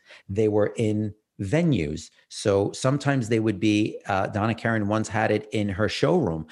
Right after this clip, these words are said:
which was not very big. So they were literally marching right down in front of you. You know, you can literally grab Cindy Crawford's leg or,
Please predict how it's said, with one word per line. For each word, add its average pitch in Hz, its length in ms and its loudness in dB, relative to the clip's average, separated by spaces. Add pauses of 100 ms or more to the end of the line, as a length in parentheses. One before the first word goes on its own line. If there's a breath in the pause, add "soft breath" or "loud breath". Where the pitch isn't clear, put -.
(220 loud breath)
which 107 240 0
was 101 200 2
not 113 320 0
very 113 260 2
big. 104 380 0
So 98 460 0
they 107 200 0
were 110 120 2
literally 131 480 0
marching 117 580 0
right 120 260 2
down 113 200 0
in 107 100 -2
front 151 260 0
of 107 120 0
you. 85 160 -2
You 104 140 -2
know, 101 260 -2 (180 loud breath)
you 107 100 2
can 110 200 0
literally 127 340 0
grab 117 460 0
Cindy 120 300 0
Crawford's 110 600 0
leg 110 400 2
or, 90 260 2